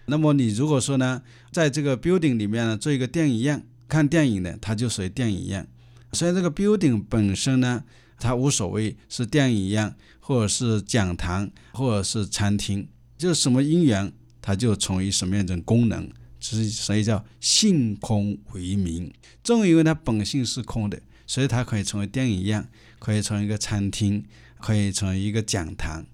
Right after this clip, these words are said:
所以这个是性空为名的道理。一切法的自性是空的。为什么有这个名？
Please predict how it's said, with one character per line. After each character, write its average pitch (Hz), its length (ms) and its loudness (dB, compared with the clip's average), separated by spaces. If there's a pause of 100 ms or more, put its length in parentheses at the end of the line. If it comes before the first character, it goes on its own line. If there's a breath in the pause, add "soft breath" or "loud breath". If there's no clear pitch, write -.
(600)
所 104 140 -2
以 - 20 -6
这 107 80 -4
个 110 80 0
是 101 140 0
性 127 400 4
空 95 300 -2
为 90 200 -4
名 90 200 -4
的 82 100 -6
道 104 240 2
理。 82 220 -8 (580 soft breath)
一 220 120 -2
切 214 240 2
法 98 300 -4
的 95 100 -4
自 185 380 0
性 127 260 0
是 107 180 -6
空 113 380 -2
的。 - 260 -10 (920 soft breath)
为 233 200 2
什 156 160 2
么 147 140 4
有 143 160 4
这 147 120 -4
个 143 140 0
名？ 98 540 -2